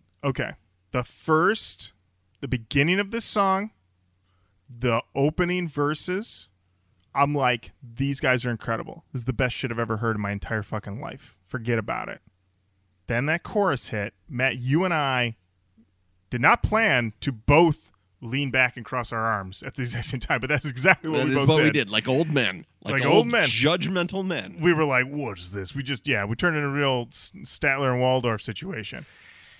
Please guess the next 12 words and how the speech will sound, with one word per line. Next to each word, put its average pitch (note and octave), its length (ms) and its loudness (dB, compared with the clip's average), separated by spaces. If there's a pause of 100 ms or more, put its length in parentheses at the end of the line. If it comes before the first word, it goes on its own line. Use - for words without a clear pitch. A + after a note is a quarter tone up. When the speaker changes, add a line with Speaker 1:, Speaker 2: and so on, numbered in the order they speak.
(240)
Speaker 1:
And E3+ 580 4 (880)
I, G3 480 2 (800)
I - 300 -2
was F3 460 0 (360)
taken A3+ 400 2
aback E3 460 2
by C3 180 4
that A#2+ 220 -2
chorus, C3 640 0
which C3 240 -4
is, A#2+ 440 -4 (720)
and A2 140 -8